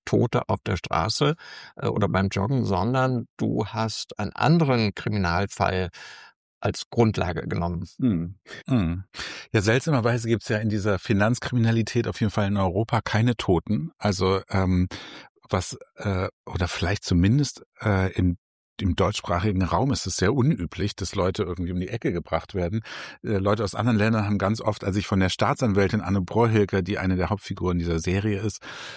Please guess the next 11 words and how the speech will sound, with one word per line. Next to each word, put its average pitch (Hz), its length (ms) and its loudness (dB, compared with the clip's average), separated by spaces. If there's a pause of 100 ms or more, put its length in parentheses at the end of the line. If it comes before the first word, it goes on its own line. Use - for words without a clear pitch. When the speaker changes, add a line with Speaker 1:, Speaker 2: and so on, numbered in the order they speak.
(220)
Speaker 2:
ähm, 92 480 -2
und 92 300 -2
die 85 120 0
den 82 200 0
Cum-Ex-Skandal 87 880 2
zum 85 520 -2
größten - 280 0
Teil 85 120 2
aufgeklärt 85 520 -2
hat, 92 140 -2
ich - 160 -8